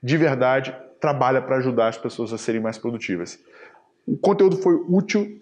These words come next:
tá difícil prospectar? Cara, comenta aqui, me manda mensagem, me adiciona no LinkedIn. Vamos falar sobre quais são os desafios de quem tá prospectando. O meu objetivo é te ajudar a ser mais eficiente possível.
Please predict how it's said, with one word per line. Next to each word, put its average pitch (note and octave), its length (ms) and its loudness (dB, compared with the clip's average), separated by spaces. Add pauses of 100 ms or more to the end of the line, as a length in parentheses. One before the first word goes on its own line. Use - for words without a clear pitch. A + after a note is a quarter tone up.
tá F3+ 160 2
difícil E3+ 440 -2
prospectar? D#3+ 760 -2
Cara, D3+ 180 0
comenta D#3 460 0
aqui, C#3+ 240 -6
me C3 80 0
manda D3 240 0
mensagem, B2 480 -2
me A#2+ 60 -2
adiciona C3 260 -4
no C3 80 -2
LinkedIn. A#2+ 420 -4 (240)
Vamos D#3+ 220 -2
falar D3 320 2
sobre C#3+ 240 -2
quais C#3+ 220 -2
são D#3+ 200 0
os D3 80 0
desafios D3 520 -2
de C#3 60 -6
quem C#3 140 -6
tá C#3+ 120 -2
prospectando. C3+ 680 -4 (240)
O - 20 -8
meu B2+ 80 0
objetivo C3+ 640 -2 (180)
é C3 60 -4
te D3 100 -2
ajudar C3 220 0
a C3+ 40 -6
ser C3+ 140 -2
mais B2+ 220 -2
eficiente B2 440 -6
possível. G2+ 420 -8